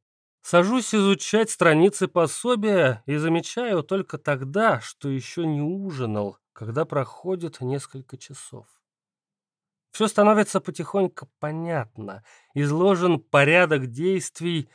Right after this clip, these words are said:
довольно просто. Даже не сильно ученый человек разберется,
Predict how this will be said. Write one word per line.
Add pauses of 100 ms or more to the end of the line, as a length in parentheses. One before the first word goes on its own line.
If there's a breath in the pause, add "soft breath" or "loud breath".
(240 soft breath)
довольно
просто. (260 soft breath)
Даже
не
сильно
ученый
человек
разберется,